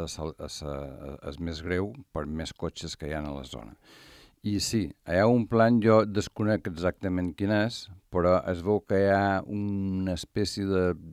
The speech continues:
tal vegada inclús hasta conflicte,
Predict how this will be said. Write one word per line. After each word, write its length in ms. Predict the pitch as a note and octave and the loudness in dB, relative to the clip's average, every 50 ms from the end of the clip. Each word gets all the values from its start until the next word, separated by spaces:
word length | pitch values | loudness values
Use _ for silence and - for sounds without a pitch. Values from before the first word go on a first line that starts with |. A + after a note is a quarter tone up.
| D2+ - _ _ _ _ _ _ _ _ - - - - B2 - _ _ _ _ _ _ _ _ _ - | -18 -20 _ _ _ _ _ _ _ _ -20 -20 -18 -20 -20 -20 _ _ _ _ _ _ _ _ _ -4
tal 160 | - G2+ G#2 G#2+ | 0 2 2 2
vegada 380 | G#2+ G2+ G2+ G#2+ A2+ A2+ A#2 A#2 | 2 2 4 4 4 4 2 2
inclús 500 | F2+ G#2 G2+ F2+ - - G#2 A2 G#2 G#2+ | 0 -2 -4 -4 -6 -6 -4 -2 -2 -2
hasta 240 | F#2+ - - - | -2 -2 -4 -8
conflicte, 800 | F#2+ - - F#2+ E2+ - - G#2+ A2 G2+ - _ - F#2 D2+ D#2 | -10 -8 -6 -8 -8 -6 -6 -4 -4 -4 -6 _ -8 -6 -6 -8